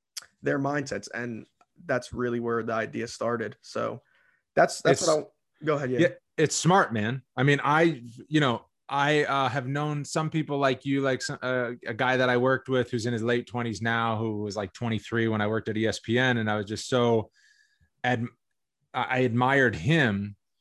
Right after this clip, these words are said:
Speaker 2: because of how much he had together in his young age. Like, when I was twenty-one, I was only focused on how many beers I was gonna drink this weekend.
Speaker 1: <laughs>
Speaker 2: So I'm very happy that you already have this mindset. I think you, it's something for you to be proud of.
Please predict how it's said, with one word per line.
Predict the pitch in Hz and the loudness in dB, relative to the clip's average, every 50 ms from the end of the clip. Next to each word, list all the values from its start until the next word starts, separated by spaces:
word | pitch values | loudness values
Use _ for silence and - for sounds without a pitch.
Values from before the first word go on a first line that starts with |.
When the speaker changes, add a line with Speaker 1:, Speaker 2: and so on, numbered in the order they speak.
| _ _ _ _ - | _ _ _ _ -6
Speaker 2:
because | 127 113 - - 127 131 127 120 117 101 113 | -6 -6 -4 0 0 2 4 4 2 0 0
of | - 123 123 120 117 117 117 113 101 | -2 0 0 0 0 0 -2 -2 -4
how | 98 127 | -4 -4
much | 131 131 123 - | -4 -4 -4 -2
he | - 127 | 0 0
had | 123 113 101 - | 0 0 -2 -6
together | 113 107 123 120 117 117 113 113 113 | -4 0 0 2 2 2 2 0 -2
in | - - 120 117 104 | -4 -6 -6 -6 -4
his | 95 113 110 101 - | -2 -4 -4 -2 0
young | 110 131 147 147 127 | 2 2 4 4 2
age. | 107 80 71 - - - - | 0 -2 -4 -10 -12 -10 -8
Like, | 110 107 101 - | -6 -6 -4 -2
when | 117 123 | -2 0
I | 139 | 0
was | 147 135 - | 0 0 -2
twenty-one, | - - - 143 139 135 123 123 147 143 127 120 107 | -4 -2 0 0 2 2 2 2 2 2 2 0 -2
I | 82 107 | -4 -6
was | 110 104 101 - - | -6 -6 -8 -6 -4
only | 127 127 131 135 131 123 | -2 0 0 0 -2 -2
focused | - - 123 120 107 - 110 101 92 - - - - | -2 0 0 0 0 0 0 -2 -2 -2 -6 -8 -6
on | 104 101 101 98 95 95 95 101 - - | -2 -2 0 0 0 -2 -4 -6 -8 -10
how | - - 117 117 | -8 -4 -2 -2
many | 117 113 110 107 101 | 0 0 -2 -2 -2
beers | 87 107 107 104 101 87 | -2 -2 -2 -2 -2 -2
I | 101 98 | -2 -4
was | 95 92 - | -4 -6 -6
gonna | - 95 90 | -8 -8 -8
drink | 85 92 90 85 - | -8 -8 -4 -2 0
this | - - - - | 0 0 -2 -6
weekend. | 90 82 - - - - 165 - - _ _ _ _ _ _ | -10 -14 -12 -12 -12 -12 -14 -16 -18 _ _ _ _ _ _
Speaker 1:
<laughs> | - - - - _ _ _ _ _ | -20 -20 -20 -20 _ _ _ _ _
Speaker 2:
So | - - - 139 | -6 0 2 4
I'm | 131 123 127 123 | 4 4 4 4
very | 113 107 131 135 143 151 147 143 - | 2 4 4 6 6 6 6 4 4
happy | - 107 127 135 170 190 - - 117 101 101 110 123 117 _ _ _ _ _ _ _ _ - | 2 0 0 2 2 2 0 -2 -2 -2 -2 -4 -6 -10 _ _ _ _ _ _ _ _ -4
that | 104 120 127 120 117 | 0 2 2 2 2
you | 113 123 131 | 4 4 4
already | 131 131 131 123 | 4 4 4 2
have | 117 127 131 123 | 2 2 0 0
this | 117 110 - | -2 -2 -2
mindset. | 117 120 135 151 151 - - 117 107 | -2 0 0 0 -2 -2 -2 -2 -2
I | 98 104 | -2 -4
think | 92 110 120 110 - | -6 -6 -6 -8 -6
you, | - 117 120 113 - | -6 -6 -6 -6 -6
it's | - 104 - - | -6 -6 -4 -2
something | - 131 120 - 127 120 117 120 - | -2 -2 0 0 -2 -2 -2 -4 -6
for | _ - 120 | _ -2 -2
you | 110 110 117 117 | 0 0 -2 -2
to | 113 | -2
be | 101 104 92 | -2 -4 -4
proud | - - 113 117 120 113 | -2 -2 0 0 2 0
of. | 95 73 64 | -2 -4 -8